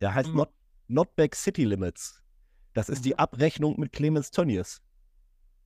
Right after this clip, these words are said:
Speaker 2: Not Back?
Speaker 1: Not
Speaker 2: Aber
Speaker 1: Back, Not
Speaker 2: ja, ja,
Speaker 1: Back.
Speaker 2: No-,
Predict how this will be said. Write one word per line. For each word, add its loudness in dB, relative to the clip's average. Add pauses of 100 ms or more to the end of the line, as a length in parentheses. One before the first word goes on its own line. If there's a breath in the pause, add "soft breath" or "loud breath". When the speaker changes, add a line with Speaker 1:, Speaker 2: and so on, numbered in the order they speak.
(420)
Speaker 2:
Not 4 (180)
Back? -2 (400)
Speaker 1:
Not -2
Speaker 2:
Aber 0
Speaker 1:
Back, -8 (680)
Not 0
Speaker 2:
ja, 6
ja, 8
Speaker 1:
Back. 2
Speaker 2:
No-, -2